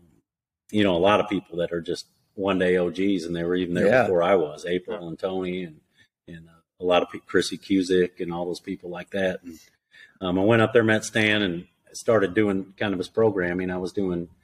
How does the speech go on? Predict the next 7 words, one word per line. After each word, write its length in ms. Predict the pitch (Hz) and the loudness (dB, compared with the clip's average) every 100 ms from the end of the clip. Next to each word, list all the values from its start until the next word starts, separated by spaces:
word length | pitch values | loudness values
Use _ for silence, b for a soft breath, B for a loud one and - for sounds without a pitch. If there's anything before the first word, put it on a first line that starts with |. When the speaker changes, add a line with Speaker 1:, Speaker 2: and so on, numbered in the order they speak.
| _ _ _ | _ _ _
Speaker 1:
um, 400 | 92 82 80 - _ _ _ - | -10 -8 -10 -16 _ _ _ -2
kind 280 | 127 113 101 | 2 4 4
of, 160 | 85 | 2
uh, 300 | 87 82 78 - _ _ _ _ _ _ _ 104 | 0 -2 -8 -16 _ _ _ _ _ _ _ 2
weightlifting 760 | 117 117 110 107 - 104 98 | 2 4 2 2 0 0 0
along 340 | 92 95 98 92 | -2 -2 -2 -2
with, 160 | 85 | -4